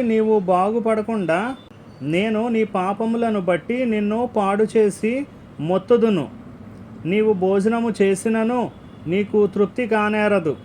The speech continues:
నీవెప్పుడూ పస్తుగానే యుందువు. నీవేమైనా తీసుకొని పోయినను అది నీకుండదు. నీవు భద్రము చేసుకొని కొనుపోవు దానిని దోపుడుకు నేనప్పగింతును.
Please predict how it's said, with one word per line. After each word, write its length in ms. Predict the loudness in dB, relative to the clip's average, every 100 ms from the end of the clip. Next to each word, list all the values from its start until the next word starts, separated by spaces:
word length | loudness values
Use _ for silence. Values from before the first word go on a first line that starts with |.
| -20 -20 -18 -4
నీవెప్పుడూ 840 | 0 2 4 0 0 0 4 2
పస్తుగానే 800 | 2 0 0 2 2 4 0 0 0
యుందువు. 520 | 2 6 6 6 -4 -10 -20 -20 -20 -20 -20 -20 -20 -20 -20 -20 -20 -20 -20 -20 -20 -10
నీవేమైనా 880 | -4 0 2 2 0 -2 -2 -2 -2
తీసుకొని 600 | 0 -2 -2 -2 0 0
పోయినను 760 | 0 0 2 0 0 0 -2 -6 -16 -18 -2
అది 200 | 0 2
నీకుండదు. 680 | 0 0 -2 2 2 2 -4 -12 -20 -20 -20 -20 -20 -8
నీవు 280 | 0 2 2
భద్రము 500 | 2 0 0 0 0 2
చేసుకొని 580 | 2 2 -2 0 0 0
కొనుపోవు 640 | 0 0 2 2 4 2
దానిని 560 | 0 0 0 0 -2 -6 -14 -16 -16 -16 -14 -4
దోపుడుకు 840 | 2 2 4 2 2 4 2 0 -4
నేనప్పగింతును. 960 | -2 0 0 0 0 2 2 2 2